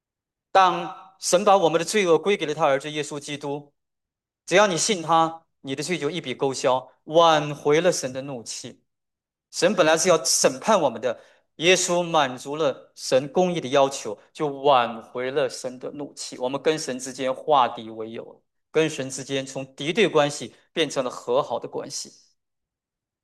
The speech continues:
而且耶稣不但死了，复活了。我们信的不是个死耶稣，不活，今天还活着的耶稣。大家有没有看过那个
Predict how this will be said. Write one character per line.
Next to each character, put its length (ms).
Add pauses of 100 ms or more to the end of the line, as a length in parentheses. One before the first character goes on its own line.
(500)
而 100
且 160
耶 100
稣 160
不 100
但 140
死 260
了， 260 (100)
复 120
活 240
了。 140 (600)
我 100
们 80
信 160
的 80
不 80
是 80
个 80
死 260
耶 140
稣， 320 (800)
不 100
活， 300
今 180
天 180
还 120
活 240
着 100
的 80
耶 160
稣。 300 (1900)
大 140
家 100
有 80
没 60
有 80
看 260
过 220
那 140
个 400